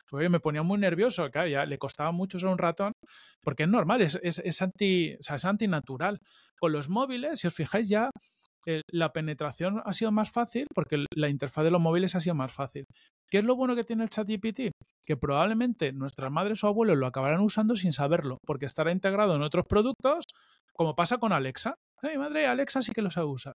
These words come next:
Y el pequeño, o sea, tengo un pequeño de tres años y medio, y ya sabe usar Alexa. A veces Alexa no la acaba de entender muy bien, pero él insiste hasta que Alexa le hace caso. ¿Por qué? Porque es hablar. Entonces, también viene esa parte, muy de acuerdo con lo que tú dices, Luis, ¿no? De,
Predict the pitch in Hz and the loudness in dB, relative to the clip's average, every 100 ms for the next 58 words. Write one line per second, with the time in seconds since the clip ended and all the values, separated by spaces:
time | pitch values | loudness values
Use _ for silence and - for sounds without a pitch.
0 | _ _ _ _ _ - 156 135 143 208 | _ _ _ _ _ -6 -4 -2 0 2
1 | 233 285 370 _ 151 139 170 170 170 165 | 2 -2 -6 _ -10 -6 -4 0 0 2
2 | 165 170 160 160 180 226 302 - - _ | 2 4 2 2 2 0 -2 -6 -18 _
3 | - 151 185 214 170 156 131 123 120 - | -4 -2 0 0 0 -2 -4 -6 -8 -12
4 | - - 127 180 165 165 170 - 160 160 | -14 -14 -8 -4 -2 -2 -2 -4 -2 0
5 | 156 160 151 151 147 151 151 151 151 160 | 0 0 0 0 -2 -4 -4 -2 -2 -2
6 | 240 311 190 143 143 180 151 151 - 240 | -2 -2 0 0 0 -2 -4 -4 -2 -4
7 | - 254 - 139 135 143 170 147 143 127 | -2 -4 -4 -4 -4 -2 -2 -2 -4 -8
8 | 135 143 - - - _ _ 151 139 285 | -8 -8 -12 -20 -20 _ _ -4 -2 -2
9 | 202 156 220 226 175 147 143 - _ _ | -2 -4 -4 -4 -2 0 -2 -6 _ _
10 | - - 180 - _ _ 165 165 247 294 | -8 -2 -2 -4 _ _ -2 -2 -2 -4
11 | 277 262 208 214 226 226 220 208 _ _ | -4 -4 -6 -4 -4 -2 -2 -4 _ _
12 | 233 196 190 240 240 220 190 180 196 190 | -10 0 2 4 4 2 2 0 -2 -2
13 | 175 214 180 202 165 | -2 0 0 0 0